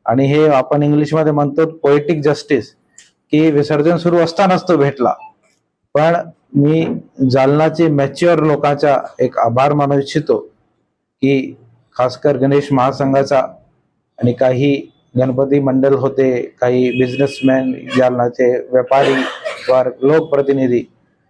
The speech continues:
ज्यांनी अनंत चतुर्थीचा पवित्र ठेवला आणि अतिशय सुंदर मिरवणूक काल निघालेली आहे. आणि, आणि त्यामध्ये एक कौतुकची जो गोष्टी आहे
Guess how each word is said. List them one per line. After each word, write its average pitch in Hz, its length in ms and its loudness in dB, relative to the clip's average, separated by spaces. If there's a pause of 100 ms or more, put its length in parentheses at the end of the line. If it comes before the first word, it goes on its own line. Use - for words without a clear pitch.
(220)
ज्यांनी 139 500 0 (960)
अनंत 147 300 0
चतुर्थीचा 151 760 0 (360)
पवित्र 143 400 0
ठेवला 143 420 0 (680)
आणि 127 280 0 (160)
अतिशय 143 340 0
सुंदर 147 440 0 (680)
मिरवणूक 139 400 2 (300)
काल 127 180 0
निघालेली 135 460 2
आहे. 131 260 2 (920)
आणि, 127 600 0 (1040)
आणि 120 180 0
त्यामध्ये 160 680 2
एक 156 240 0
कौतुकची 160 500 0
जो 170 100 4
गोष्टी 151 420 0
आहे 139 300 2